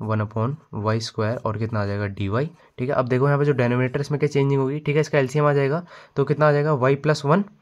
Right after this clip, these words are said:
upon y का होल की, की जो पावर है वो कितनी हो जाएगी, m प्लस n, ठीक है। इतना आपको समझ में आ गया होगा। चलो अब देखो, अब यहाँ पे हम क्या करेंगे, यहाँ पे आपका जो है माइनस का साइन है ना, तो ये चला जाएगा आपके इंटीग्रेशन के साइन के बाहर, तो प्लस माइनस कितना हो जाएगा आपका, यहाँ पे माइनस हो जाएगा,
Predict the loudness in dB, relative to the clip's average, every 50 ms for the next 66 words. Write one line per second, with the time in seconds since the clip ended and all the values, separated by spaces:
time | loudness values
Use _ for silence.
0 | -20 -20 -20 -20 -10 -6 -4 -2 2 2 2 2 0 -4 -14 _ _ -8 -4 -4
1 | -4 -4 -6 _ _ _ _ _ _ _ _ _ _ 0 2 2 2 2 0 -2
2 | -2 -2 -4 -8 -12 -10 -12 -10 -4 -4 -2 -2 0 2 2 2 2 2 0 -2
3 | -2 -4 -6 -6 -6 -6 -6 -6 -6 -8 -8 -8 -8 -10 -8 -6 -8 -8 -8 -10
4 | -20 _ _ -20 -20 -20 _ _ -10 -8 -8 -8 -8 -10 _ -20 -20 _ -10 -4
5 | -2 -2 0 -2 -2 -4 -4 -4 -2 -2 0 0 0 0 0 -2 -4 -4 -6 -8
6 | -12 -18 -20 _ _ -12 -10 -10 -10 -12 -16 -18 -4 2 2 4 4 4 2 4
7 | 6 6 6 6 4 4 4 4 4 2 2 2 2 4 4 2 2 0 -2 -4
8 | -4 -4 -2 -2 0 4 4 4 4 4 4 2 2 2 4 4 4 4 4 2
9 | 0 0 0 2 2 2 2 2 0 0 -2 -4 -2 -2 0 2 2 2 2 2
10 | 2 2 4 2 4 4 2 2 2 0 -2 -2 -2 -2 -2 -2 -2 -2 -2 -4
11 | -2 -2 -2 -2 0 0 0 2 2 0 0 -2 -2 0 0 0 0 0 0 0
12 | -2 -4 -6 -4 -4 -2 -2 -2 -2 -2 -2 -2 -2 -2 -2 -2 0 0 0 0
13 | 0 0 -2 -2 -2 -2 0 0 -2 -2 -4